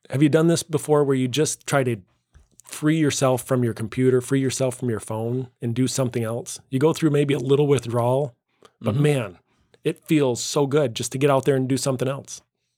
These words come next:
Speaker 2: It does. However, we have become so dependent on quick communication back and forth that if I email either of you and don't hear from you, I start worrying.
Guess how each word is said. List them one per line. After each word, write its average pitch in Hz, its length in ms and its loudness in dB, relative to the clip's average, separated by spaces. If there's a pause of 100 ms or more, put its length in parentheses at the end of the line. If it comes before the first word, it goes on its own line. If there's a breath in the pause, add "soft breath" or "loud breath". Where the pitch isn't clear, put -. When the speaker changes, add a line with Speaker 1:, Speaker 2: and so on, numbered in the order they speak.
(180)
Speaker 2:
It 101 160 0
does. 92 440 2 (200)
However, 101 720 0
we 104 120 4
have 101 140 0
become 95 340 0
so 110 240 2
dependent 92 800 -6 (320)
on 78 260 -4 (560)
quick - 200 0
communication 98 680 0
back 101 220 0
and 104 100 -6
forth 113 360 -2 (240 soft breath)
that 87 100 0
if 87 160 0
I 107 180 2
email 101 380 4
either 90 240 2
of 78 120 -2
you 85 320 0 (320)
and 92 120 -2
don't 92 160 -2
hear 95 200 -2
from 107 200 -4
you, 113 180 0 (240)
I 95 100 -4
start - 280 -2
worrying. 76 360 -6